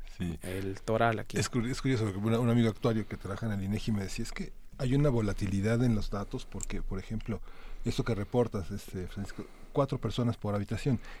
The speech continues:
Speaker 1: Es que está, este, la cuñada que llegó de Querétaro y está el abuelito que se lo va a llevar mi hermano.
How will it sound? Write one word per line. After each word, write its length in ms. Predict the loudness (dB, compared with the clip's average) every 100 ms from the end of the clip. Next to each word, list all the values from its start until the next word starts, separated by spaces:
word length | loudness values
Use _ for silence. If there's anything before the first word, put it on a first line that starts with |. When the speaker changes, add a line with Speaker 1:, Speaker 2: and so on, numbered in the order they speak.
| -4
Speaker 1:
Es 100 | -2
que 80 | -2
está, 320 | 2 2 2 -2 -6 -6
este, 280 | -4 0 0
la 100 | 2
cuñada 480 | 4 6 6 4 2 0
que 140 | 0
llegó 460 | 0 2 2 2 0
de 120 | -2
Querétaro 580 | -2 0 0 2 0 0
y 180 | 2 2
está 200 | 2 2
el 80 | 2
abuelito 380 | 2 0 0 -2
que 160 | -2 -4
se 120 | -2 0
lo 80 | 4
va 60 |
a 20 |
llevar 240 | 4 6 8
mi 80 | 8
hermano. 320 | 8 6